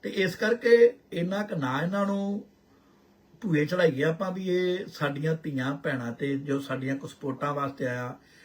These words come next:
ਵੀ ਉਹਨਾਂ ਤੇ ਪਰਚੇ ਕਰ ਦੇਣ ਤੇ ਜਾਂ ਉਹਨਾਂ ਤੇ ਜਾਇਜ਼ ਨਜਾਇਜ਼ ਕਰ ਦੇਣ। ਠੀਕ ਆ, ਤੁਸੀਂ ਸਾਡੇ ਤੇ ਬੰਦਿਆਂ ਤੇ ਕਰਤੇ, ਮੇਰੇ ਤੇ ਮੈਂ ਬੋਲਿਆ, ਮੇਰੇ ਤੇ ਕਰਤੇ, ਜਿਹੜਾ ਕੋਈ ਬੋਲਦਾ ਉਹ ਤੇ ਕਰਦੇ, ਪਰ ਧੀਆਂ ਭੈਣਾਂ ਵਾਲਾ ਜਿਹੜਾ ਕੰਮ ਨਵਾਂ ਸ਼ੁਰੂ ਕਰਤਾ, ਇਹ ਪਿਰਤ ਨਾ ਪਾਈਏ। ਤੁਹਾਨੂੰ ਹੱਥ ਜੋੜ ਕੇ ਬੇਨਤੀ ਆ ਵੀ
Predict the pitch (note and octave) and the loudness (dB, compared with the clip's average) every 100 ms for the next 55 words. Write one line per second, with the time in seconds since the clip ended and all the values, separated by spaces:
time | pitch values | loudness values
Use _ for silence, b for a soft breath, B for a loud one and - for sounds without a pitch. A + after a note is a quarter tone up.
0 | B - D3+ F3 E3 E3 D#3 C#3+ E3 D3+ | B 2 4 4 2 0 -2 -2 -2 -2
1 | D3+ C#3 D3 D3+ E3 C3+ C3+ C#3 C#3+ D3 | -2 -2 -2 -4 -4 -2 -2 -4 -6 -6
2 | C#3+ B2 A#2+ A2+ A#2 A2+ A2 - G2+ - | -6 -2 -2 -2 -4 -6 -8 -10 -14 -12
3 | G#2 B B B B - A3+ A#3+ A3 G#3 | -14 B B B B 0 4 6 6 2
4 | E3 D#3 D#3 D#3+ D#3+ C#3 B2+ C3 C3 C#3 | 2 2 2 2 2 0 -2 -2 -4 -4
5 | C3+ C3 B2 C#3+ C3 C3 C3 C3+ C3+ C3+ | -6 -6 -8 -6 -4 -4 -6 -6 -4 -4
6 | A#2+ B2 B2+ B2 B2+ B2+ C3+ C3+ B2+ - | -4 -4 -6 -4 -6 -6 -8 -8 -10 -8
7 | C3+ C3+ B B B B D3 F#3+ G3 E3 | -8 -8 B B B B 4 4 4 0
8 | D3 D#3 D#3+ D#3 C3+ C3 D#3+ F3 E3 E3 | 0 2 0 -2 -4 0 0 -2 -6 -8
9 | A#2+ A#2 D#3 C3+ A2+ A#2+ A#2 A#2 - A2+ | -6 -6 -6 -6 -6 -6 -8 -10 -12 -12
10 | A2+ A2+ G#2 G#2+ - B2+ B2 A2 - C3 | -10 -10 -8 -8 -8 -12 -10 -10 -8 -8
11 | - - B B B B - A#2+ B2+ - | -10 -18 B B B B -12 -6 -6 -6
12 | B2+ A2 G2 A2+ C3+ D3 - - A#2+ A2+ | -6 -6 -6 -8 -6 -8 -8 -6 -6 -6
13 | A#2+ A#2+ - C3 C3+ D#3+ C#3+ C3+ C3+ D3+ | -6 -8 -8 -8 -4 -2 -2 -2 -2 -4
14 | D#3 | -4